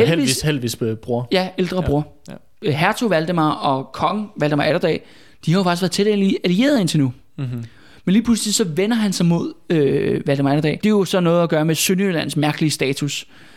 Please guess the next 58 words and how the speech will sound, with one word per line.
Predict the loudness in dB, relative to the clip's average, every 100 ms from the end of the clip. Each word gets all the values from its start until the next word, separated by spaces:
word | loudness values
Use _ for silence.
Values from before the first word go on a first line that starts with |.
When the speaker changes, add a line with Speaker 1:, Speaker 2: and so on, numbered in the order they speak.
| -8 -2
Speaker 1:
Det |
er | -2
det | 0
med, | 0 0
om | 0
det | 0
er |
ligesom | 0 0 0
et | 0
land, | 0 -2 -4
et | -4
hertugdømme | 0 0 0 -2 -2
for | -2
sig | -4 -2
selv, | 0 -2 -6 -16 -20 -20 -6
men | -4 0
det, |
normalt | 2 2 2 0 -2 -2
er | 0
det, | 0 -2
at | -2
det | 0
er |
jo | 0
regeret | -2 -2 -2 -2
af | -4
den | -4
danske | -2 -2 -4
kongeslægt. | 0 0 0 0 -4 -6 -14 -20 -20 -20 -12
Speaker 2:
Mm. | -10 -10 -2
Speaker 1:
Eller | 0
i | 2
hvert | 0
fald | -2 -2
en | -2
afart | 0 0 0 0 -2
af | -4
den | -4
danske | -4 -4
kongeslægt. | -4 -4 -4 -8 -10 -18 -14
Speaker 2:
Ja. | -6
Speaker 1:
Og | -2
det | 0
vil |
sige, | 2 2
at | 2
Valdemar | 0 0 0 -2 -6 -20 -20 -20 -4
Atterdag | -2 0 0 -2 -2
har | -4 -2 -2
jo | -2
faktisk | -2 -4 -4 0
en | 2
mulighed | 4 2
for | 0 -2
ligesom | 0 2 2
at, | 2 -2 -6 -20 -20 -20 -20 -20 -20 -20 -20 -6
har | -2 -2
noget | 0 -2